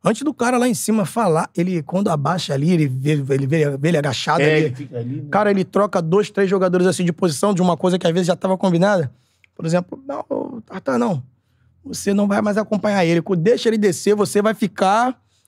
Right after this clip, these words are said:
Speaker 1: e fala pra não sei pra quem fazer a cobertura e vamos fazer isso." Cara, e ganha o jogo.
Speaker 2: Encaixa alguma
Speaker 1: Então, assim,
Speaker 2: jogada.
Speaker 1: às vezes não tá dando certo, vamos dizer, no primeiro tempo.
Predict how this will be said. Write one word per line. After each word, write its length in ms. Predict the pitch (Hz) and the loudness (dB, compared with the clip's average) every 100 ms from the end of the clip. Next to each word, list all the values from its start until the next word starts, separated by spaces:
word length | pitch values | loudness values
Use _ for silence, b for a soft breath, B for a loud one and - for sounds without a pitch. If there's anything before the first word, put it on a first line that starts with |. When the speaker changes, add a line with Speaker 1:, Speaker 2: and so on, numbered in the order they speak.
| - | -8
Speaker 1:
e 60 | |
fala 260 | 147 220 233 | -2 0 0
pra 140 | 226 | -2
não 100 | 233 | -2
sei 140 | 190 226 | 0 -2
pra 120 | 220 | -2
quem 140 | 196 214 | -2 -2
fazer 240 | 208 190 | 0 0
a 40 | 202 | -2
cobertura 760 | 208 190 180 - 220 254 254 | 0 0 -2 2 4 6 4
e 280 | 254 247 254 | 6 6 6
vamos 280 | 202 226 220 | 4 4 2
fazer 240 | 226 202 | 2 2
isso." 340 | 196 170 - - _ _ _ _ _ _ _ | 2 0 -2 -12 _ _ _ _ _ _ _
Cara, 360 | - 147 131 113 - _ _ _ _ _ _ _ _ _ _ _ _ _ _ | -6 -4 -4 -8 -16 _ _ _ _ _ _ _ _ _ _ _ _ _ _
e 100 | 143 | -2
ganha 220 | 127 135 135 | 0 2 2
o 20 | |
jogo. 320 | 113 98 101 _ _ - | 0 -4 -10 _ _ -12
Speaker 2:
Encaixa 480 | 107 107 107 110 131 | -8 -2 -2 -4 -6
alguma 140 | 120 | -2
Speaker 1:
Então, 80 | 143 | -2
assim, 180 | 113 110 | 0 0
Speaker 2:
jogada. 160 | 120 131 | 0 0
Speaker 1:
às 60 | |
vezes 240 | 151 160 175 | 0 0 0
não 120 | 180 | 0
tá 120 | 175 | 0
dando 200 | 165 180 | 0 0
certo, 300 | 147 170 165 | 0 0 0
vamos 140 | 175 175 | 0 -2
dizer, 120 | 170 | 0
no 100 | 170 | -2
primeiro 320 | 175 170 165 | 0 0 0
tempo. 280 | 165 165 | 0 -2